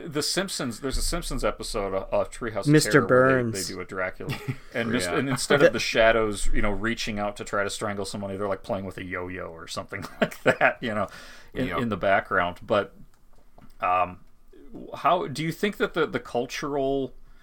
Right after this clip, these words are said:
Speaker 1: impact of this, 'cause it was a very successful film at, at the time, and obviously we just mentioned a second ago about all these, you know, The Simpsons and Dracula Dead and Loving It. Those are all still in the nineties, though. Now here in twenty twenty, are we still seeing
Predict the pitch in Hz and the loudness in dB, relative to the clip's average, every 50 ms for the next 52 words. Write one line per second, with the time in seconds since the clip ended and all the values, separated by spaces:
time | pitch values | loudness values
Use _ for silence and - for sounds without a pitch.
0 | - - - - - - - 127 127 139 147 - - - 117 104 95 95 - - | -20 -20 -20 -20 -14 -6 -2 -2 -2 -2 -4 -2 0 2 2 2 2 0 -2 -6
1 | - 98 90 92 92 92 95 - - 143 113 131 - 127 110 110 95 104 120 165 | -8 -8 -8 -6 -8 -8 -8 -8 -8 -8 -8 -8 -8 -8 -8 -6 -2 0 0 2
2 | 170 143 - 143 - - - 113 - - 107 98 - - 95 92 92 90 87 90 | 0 0 -4 -8 -8 -8 -8 -8 -8 -8 -10 -12 -10 -8 -10 -8 -8 -10 -12 -14
3 | - - - - - 101 - - 90 87 87 87 87 90 90 - 104 101 107 110 | -16 -18 -18 -16 -16 -12 -10 -8 -8 -8 -8 -10 -10 -10 -8 -4 -2 0 2 2
4 | 110 104 104 - - - 110 101 101 - - 101 95 95 - - 98 92 92 - | 2 0 -2 -6 -6 -6 -6 -6 -8 -6 -6 -6 -6 -6 -6 -10 -12 -12 -14 -16
5 | - - - - - - - - - 107 - 98 95 - 98 92 90 87 90 90 | -16 -18 -18 -16 -16 -14 -14 -14 -12 -10 -8 -6 -6 -6 -6 -8 -8 -8 -8 -8
6 | 90 87 90 90 90 90 - 90 87 95 92 87 85 - - 104 87 82 80 78 | -8 -6 -6 -6 -6 -6 -8 -10 -10 -10 -10 -12 -12 -16 -16 -16 -16 -16 -16 -18
7 | - - - - 104 90 - 117 110 101 - - 95 92 87 92 90 - 98 98 | -18 -18 -18 -16 -14 -10 -8 -8 -8 -8 -8 -10 -12 -12 -12 -12 -10 -6 -4 -4
8 | 98 - 101 95 - 98 95 92 95 98 104 110 - - 196 190 247 220 180 - | -4 -4 -6 -8 -8 -8 -6 -4 -4 -4 -4 -4 -4 -4 -4 -2 -2 -2 -4 -2
9 | - 160 143 131 110 101 98 101 113 151 165 139 113 95 - - 90 87 90 90 | -2 0 0 0 -2 -4 -2 -2 -2 -2 -4 -6 -8 -10 -10 -10 -10 -10 -8 -8
10 | 92 104 139 135 117 - - - 135 113 95 - - 131 127 117 101 92 92 90 | -8 -6 -6 -8 -8 -8 -8 -8 -6 -6 -8 -10 -10 -10 -8 -6 -4 -4 -4 -4
11 | 92 92 - - 127 117 - - 120 110 101 95 92 87 | -6 -8 -8 -6 -6 -6 -6 -8 -8 -8 -8 -10 -10 -12